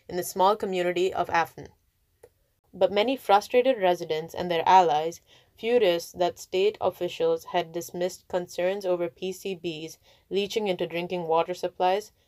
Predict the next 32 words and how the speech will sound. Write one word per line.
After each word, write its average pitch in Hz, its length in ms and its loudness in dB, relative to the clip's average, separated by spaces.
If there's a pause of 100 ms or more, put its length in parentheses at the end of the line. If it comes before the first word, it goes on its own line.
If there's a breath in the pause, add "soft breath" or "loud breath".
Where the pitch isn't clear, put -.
(160)
met 170 200 -6
the 185 60 0
trucks, - 500 -4 (160)
and 196 160 -2
they 190 80 2
stopped 175 420 0
them, - 240 -12 (320)
lying 233 360 6
down 196 200 2
on 180 160 -2
roads 170 380 2
leading 202 320 0
into 185 160 -4
the 175 100 -4
landfill. 160 600 -4 (880 soft breath)
Six - 420 -6
weeks 190 380 -2
of 185 220 -2
marches 196 560 0
and 185 220 -4
non-violent 208 680 4
street - 320 -8
protests 170 680 -6
followed, 165 520 -2 (540 soft breath)
and 190 240 -2
more 220 240 6
than 247 240 -2
five 415 360 6
hundred 208 360 -2
people 175 320 -4
were 170 240 0
arrested, - 520 -4